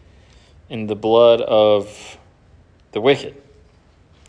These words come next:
But Proverbs twenty-four seventeen says, "Do not rejoice when your enemy falls." "The righteous rejoice when he sees vengeance.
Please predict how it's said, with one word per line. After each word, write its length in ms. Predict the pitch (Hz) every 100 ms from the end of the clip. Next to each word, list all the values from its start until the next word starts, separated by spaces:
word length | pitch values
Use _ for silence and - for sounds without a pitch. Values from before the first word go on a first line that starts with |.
| - - _ _ _ _ _ _ _ _ _ _
But 160 | - 92
Proverbs 500 | - 123 127 123 120
twenty-four 460 | - 131 123 131 127
seventeen 640 | 175 214 143 127 123 139
says, 220 | 131 131
"Do 140 | 120 139
not 200 | 139 123
rejoice 480 | 120 160 143 135
when 140 | - 117
your 100 | 117
enemy 220 | 101 101
falls." 920 | - 147 98 73 - - - - -
"The 100 | -
righteous 460 | 101 104 104 104 -
rejoice 440 | 98 139 123 104
when 100 | 110
he 60 | 107
sees 360 | 101 113 101 101
vengeance. 680 | 139 151 147 135 - -